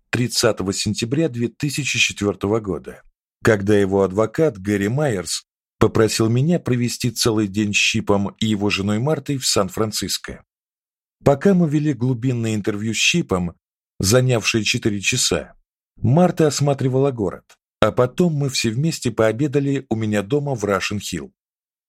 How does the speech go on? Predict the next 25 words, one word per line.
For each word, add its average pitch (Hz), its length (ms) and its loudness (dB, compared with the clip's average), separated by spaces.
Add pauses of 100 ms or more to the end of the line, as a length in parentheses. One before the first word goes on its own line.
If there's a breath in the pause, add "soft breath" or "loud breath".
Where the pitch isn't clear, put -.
(520)
С - 160 2
тех 131 260 2
пор 185 200 4
я 135 160 2
веду 127 460 0
активную 101 580 -2
переписку 113 600 -4
с 123 40 -2
Чипом 123 400 0
Фредериком, 71 840 -4 (440)
общаюсь 165 560 2
по 117 120 -2
телефону 151 800 0
и 127 100 -4
по 123 160 0
электронной 107 540 0
почте - 360 -2
с - 120 -4
Мартой 78 520 -4 (420)
и 135 80 4
старшей 160 520 0
сестрой 107 460 0
Чипа 147 560 0 (120)
Мими 110 320 0
Фредерик. 80 640 -6